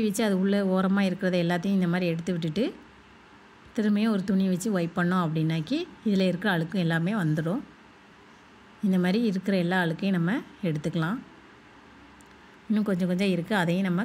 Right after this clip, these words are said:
கத்தி வச்சு எடுத்துக்கலாம். இல்லைன்னா நம்ம ப்ரஷ்னாலும் யூஸ் பண்ணலாம். brush வச்சு சிலர் யூஸ் பண்ணுவாங்க.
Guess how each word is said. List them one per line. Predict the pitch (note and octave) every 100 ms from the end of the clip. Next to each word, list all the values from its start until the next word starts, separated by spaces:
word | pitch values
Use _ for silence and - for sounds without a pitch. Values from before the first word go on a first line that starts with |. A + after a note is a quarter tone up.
| B3
கத்தி | F#3 F#3 F3
வச்சு | D#3+ F#3
எடுத்துக்கலாம். | D#3 D#3 D3+ G3+ - - - - - - - - - - - - - - - - - - - - - - - - - - - - - - - - - - - - -
இல்லைன்னா | A3 G#3+ C#4+
நம்ம | B3 F#3+
ப்ரஷ்னாலும் | G3+ G3 A3+ A3+ A3
யூஸ் | F#3+ -
பண்ணலாம். | F3+ E3 D#3 A#3 - - -
brush | F3 F#3 G#3
வச்சு | G3+ G#3 G#3
சிலர் | F#3 F#3 F3+
யூஸ் | E3+ -
பண்ணுவாங்க. | F3 D#3+ D#3